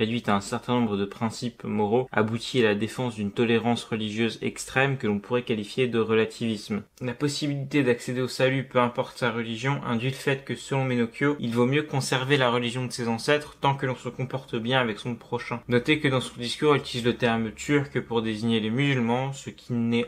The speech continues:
en rien péjoratif, c'est une association très courante à l'époque. Entrons maintenant dans les affirmations les plus bizarres de Menocchio, en tout cas pour nous, car il ne s'arrête pas à décrire un ensemble de conceptions morales, mais présente aussi sa cosmogonie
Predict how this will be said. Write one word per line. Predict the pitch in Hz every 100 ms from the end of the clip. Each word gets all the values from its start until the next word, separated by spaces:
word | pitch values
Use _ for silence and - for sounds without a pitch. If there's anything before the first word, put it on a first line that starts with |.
| -
en | 110
rien | 117 127
péjoratif, | 120 107 110 104 104 135 131
c'est | - -
une | 117
association | 107 123 113 - 120 -
très | - 123
courante | - 117 120 117
à | 107
l'époque. | 101 - -
Entrons | 127 127 - 170
maintenant | 143 147 151
dans | 127
les | 110
affirmations | 117 - 123 120 151
les | 123
plus | 117 120
bizarres | 117 120 123 120
de | 117
Menocchio, | 110 104 - 113 107 -
en | 113
tout | -
cas | 143 131
pour | 120 117
nous, | 117 - _ _ _ _ _ -
car | 120
il | 117
ne | 113
s'arrête | - 120 117 -
pas | 139
à | 123
décrire | 117 117 - 123 113
un | 113
ensemble | 113 131 117
de | 107
conceptions | 107 - 113 - 110
morales, | 107 107 131 139 -
mais | 131
présente | 135 - 123 127 127
aussi | 120 -
sa | 131 120
cosmogonie | 123 117 127 113 117 117 131 135